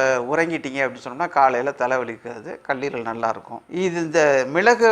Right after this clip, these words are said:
வச்சு இதை எப்படி ஒட்டுறதுங்கிறது நம்ம ஏற்கனவே பல வீடியோக்கள்ல சொல்லியிருக்கிறோம். மைக்ரோபோர் அல்லது சர்ஜிக்கல் டேப் அப்படின்னு சொல்லிட்டு மெடிக்கல் ஷாப்ல விற்கக்கூடிய ஒரு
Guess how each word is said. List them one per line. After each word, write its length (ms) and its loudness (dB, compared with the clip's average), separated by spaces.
வச்சு 280 0
இதை 140 4
எப்படி 260 2
ஒட்டுறதுங்கிறது 720 0
நம்ம 180 -4
ஏற்கனவே 360 -4
பல 240 2
வீடியோக்கள்ல 540 -4
சொல்லியிருக்கிறோம். 540 -6
மைக்ரோபோர் 760 0
அல்லது 260 -4
சர்ஜிக்கல் 580 -4
டேப் 280 -6
அப்படின்னு 400 -4
சொல்லிட்டு 280 -6
மெடிக்கல் 380 -4
ஷாப்ல 300 0
விற்கக்கூடிய 600 -6
ஒரு 200 -6